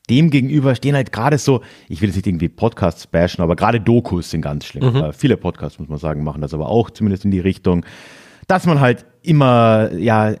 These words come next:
Speaker 1: einzelne Ereignisse aus der Geschichte ohne viel Kontext erzählt oder einzelne Personen rausnimmt oder so. Und ich glaube, in Wirklichkeit können sich auch die meisten Leute darauf einigen, dass es ja lange Prozesse viel mehr sind,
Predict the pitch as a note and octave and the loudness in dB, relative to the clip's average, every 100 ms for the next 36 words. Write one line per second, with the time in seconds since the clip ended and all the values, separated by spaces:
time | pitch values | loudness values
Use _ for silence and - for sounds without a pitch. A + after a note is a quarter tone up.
0 | - B2 C#3+ A#2+ A2 G2+ C3+ D3 C#3 B2 | 0 0 2 2 2 2 2 2 2 2
1 | G#2+ A2 G2 B2+ A2 A2 G#2+ G2 - G2 | 0 0 -2 -2 -2 -2 0 0 0 -2
2 | G2+ G#2 G2+ G2 - D#2+ - G2 F2+ F2+ | 0 0 2 0 -2 -6 0 2 4 4
3 | F2 F#2 E2+ E2+ F2 - _ G2 F#2 G2 | 2 0 2 2 -2 -10 _ -4 -2 0
4 | F#2+ A2 - F#2+ F2+ E2+ F2 F2 F#2+ F2 | 0 -2 0 0 2 2 0 0 -4 -2
5 | F#2 - F#2+ F#2 - - - _ _ _ | -2 0 0 0 -6 -20 -20 _ _ _
6 | _ _ - A2+ A2 G#2+ G#2+ E3+ C#3+ A#2+ | _ _ -4 -2 0 2 2 4 2 2
7 | E3+ G#3 D#3 C3+ A#2+ B2+ A2 A#2 G#2 G#2 | 2 2 0 0 0 0 2 2 2 2
8 | C3 C3 A2+ G#2+ G2 F2+ G2 G2+ F#2 F2+ | 2 2 2 2 0 2 2 2 2 2
9 | F2 - - G2 E2+ - - - - G2+ | 0 -6 -12 -10 -10 -12 -16 -12 -4 0
10 | F#2 G2 A#2 A2+ G2+ - B2 - G2+ G2+ | 2 2 2 2 -2 0 0 0 0 0
11 | E2+ D#2+ - E2 D2 | 0 0 0 -2 -2